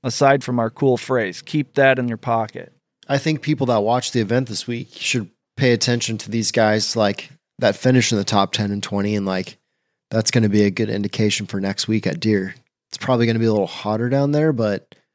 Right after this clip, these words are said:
Speaker 2: it's gonna be a similar look, looking course. Uh, so I, I would see guys that play in that top ten, top twenty this week play good next week too. So
Speaker 1: I believe him.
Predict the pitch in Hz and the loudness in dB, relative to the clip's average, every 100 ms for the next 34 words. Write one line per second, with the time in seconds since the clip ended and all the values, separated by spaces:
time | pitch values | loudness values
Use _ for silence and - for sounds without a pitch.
0 | _ _ _ _ _ - 120 107 107 - | _ _ _ _ _ 0 2 4 2 2
1 | 113 104 98 95 101 95 - _ _ _ | 0 0 -2 0 -2 -2 -8 _ _ _
2 | - 123 - 104 - - 110 127 - - | 0 0 0 -6 -6 2 4 4 0 -2
3 | - - 98 92 92 92 _ _ _ _ | -10 -4 -2 -2 -6 -10 _ _ _ _
4 | _ - - 117 101 95 104 _ _ _ | _ -6 0 2 2 0 -4 _ _ _
5 | _ _ _ _ - 113 110 - 104 110 | _ _ _ _ 0 2 2 0 2 2
6 | 104 - - 107 104 98 - 107 - 117 | 2 -2 -4 -2 0 -2 0 -2 0 -2
7 | 110 104 104 - 110 104 95 - 104 - | -2 -2 -4 -4 -6 -4 -2 -2 -2 -6
8 | - 104 107 90 104 104 - - - 110 | -4 0 0 0 -2 -2 -6 -4 -2 -2
9 | 95 - 95 95 _ _ _ _ _ _ | -2 -6 -6 -10 _ _ _ _ _ _
10 | 151 160 139 139 139 120 117 | 0 2 4 4 2 -2 -8